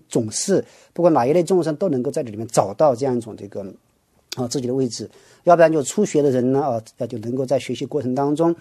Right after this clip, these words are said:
能够，啊，打好基础，或者学习很多佛法的一种观念。啊，还能就修持这一遍五加行，或者有些如果我们有邪见的话，在学习的过程当中呢，逐渐逐渐也遣除掉。那么如果这些呢，啊，都是以前呢，就说是也不是心学前行的人，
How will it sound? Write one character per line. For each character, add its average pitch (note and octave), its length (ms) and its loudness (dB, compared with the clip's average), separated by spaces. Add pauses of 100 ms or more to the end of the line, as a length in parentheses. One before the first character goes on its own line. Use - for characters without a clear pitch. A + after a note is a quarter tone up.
(340)
能 B2 160 -2
够， C3+ 240 0
啊， A#2 160 0
打 A#2+ 160 -2
好 A#2 100 -6
基 C#3+ 200 -6
础， G2 360 -12
或 B2+ 120 -6
者 A#2 80 -8
学 A2+ 180 -10
习 B2+ 100 -12
很 A#2 160 -12
多 G#2+ 120 -12
佛 A#2 160 -14
法 A2+ 120 -12
的 A2 80 -12
一 A2 60 -10
种 - 180 -16
观 C3+ 160 -8
念。 C#3 200 -4 (400)
啊， - 80 -20
还 B2+ 120 -2
能 C#3+ 160 2
就 C3+ 120 0
修 E3 220 -2
持 - 140 -6
这 A#2+ 140 -6
一 A#2+ 160 -2
遍 C3 180 -4
五 G2 120 -10
加 B2+ 180 0
行， A#2 420 -6
或 C3 80 -10
者 A#2+ 80 -6
有 A2 80 -8
些 D3 180 -6
如 C3+ 140 -8
果 C#3+ 120 -6
我 A#2 40 -4
们 A2+ 80 -6
有 A2 80 -8
邪 A#2+ 200 -8
见 D#3+ 140 4
的 D3+ 120 0
话， B2 100 0
在 G#2+ 120 -6
学 A2+ 180 -12
习 A#2+ 100 -12
的 A#2+ 60 -12
过 C3+ 140 -10
程 A#2+ 160 -6
当 C#3+ 180 -2
中 D#3 140 -2
呢， D3+ 80 -2
逐 A2+ 120 -12
渐 A2+ 160 -8
逐 A2+ 140 -12
渐 A2+ 120 -14
也 A2 100 -12
遣 - 200 -16
除 - 140 -20
掉。 A#2 180 -10 (420)
那 D3 80 2
么 E3 100 4
如 G#3+ 100 2
果 A#3 100 6
这 A3+ 140 0
些 G#3+ 160 0
呢， G3+ 320 4
啊， A#2 260 0 (300)
都 A3+ 160 4
是 F#3+ 280 2
以 A#2 120 -2
前 B2 280 -2
呢， E3 200 0
就 D#3+ 120 -6
说 C3+ 160 -4
是 C3 160 -10
也 G#2+ 140 -8
不 B2+ 100 -14
是 B2+ 300 -6 (240)
心 G#3+ 240 2
学 C3 180 0
前 A#2+ 220 -4
行 C3+ 80 -8
的 B2 80 -6
人， A2 260 -8